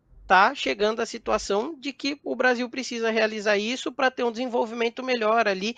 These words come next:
e, às vezes, até apresentar uma, um crescimento no pib. Agora, a questão que fica:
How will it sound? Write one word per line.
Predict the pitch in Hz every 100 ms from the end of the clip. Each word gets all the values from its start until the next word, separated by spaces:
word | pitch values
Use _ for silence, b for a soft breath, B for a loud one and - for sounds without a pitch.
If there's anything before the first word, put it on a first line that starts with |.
| B B -
e, |
às | 220
vezes, | 208 226
até | 220 220
apresentar | 220 226 226 226
uma, | 220 226 -
um | 226
crescimento | 226 226 247 220 226 220
no | 240 254
pib. | - 214 196 147 B B B B B -
Agora, | 196 240 269 -
a | 240
questão | 262 247 262 262
que | 285
fica: | - 226 175 -